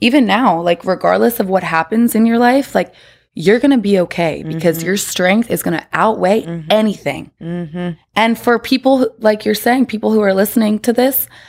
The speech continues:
Speaker 1: believe in your strength.
Speaker 2: Mm-hmm.
Speaker 1: Believe in yourself. Believe in your strength. Like, you will be okay regardless of what happens to you.
Speaker 2: Yes.
Speaker 1: But I really think my strength has gotten me through all that crap.
Speaker 2: Yeah.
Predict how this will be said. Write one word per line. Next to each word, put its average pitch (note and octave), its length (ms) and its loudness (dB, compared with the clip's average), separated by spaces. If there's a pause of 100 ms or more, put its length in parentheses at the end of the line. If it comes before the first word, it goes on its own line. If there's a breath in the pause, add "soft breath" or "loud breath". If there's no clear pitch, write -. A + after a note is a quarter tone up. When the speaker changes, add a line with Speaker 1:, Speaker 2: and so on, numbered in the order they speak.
(320 loud breath)
Speaker 1:
believe A3+ 480 4
in C4+ 140 6
your A3 100 0
strength. - 720 -2
Speaker 2:
Mm-hmm. E3 380 -8
Speaker 1:
Believe G#3+ 540 2
in B3 120 6
yourself. G3+ 440 0
Believe G3 380 0
in A#3 100 4
your G#3 100 0
strength. G3 420 0
Like, F3 160 -2 (340 loud breath)
you G3+ 460 0
will G3 320 2
be G#3 220 2
okay F#3+ 280 -2
regardless E3+ 560 -2
of E3 80 -6
what D#3 100 -8
happens D3+ 380 -12
to - 120 -12
you. - 160 -14
Speaker 2:
Yes. E3 520 -14
Speaker 1:
But G#3 180 0
I F#3+ 120 2
really G#3 340 2
think G#3 340 -4
my F3 220 2
strength F3 720 -2 (280 soft breath)
has F3 260 -2
gotten D#3 360 -2
me D3 320 -8 (160)
through E3+ 520 -2
all C#3+ 180 -6
that C#3+ 200 -8
crap. - 380 -8
Speaker 2:
Yeah. D#3+ 240 -14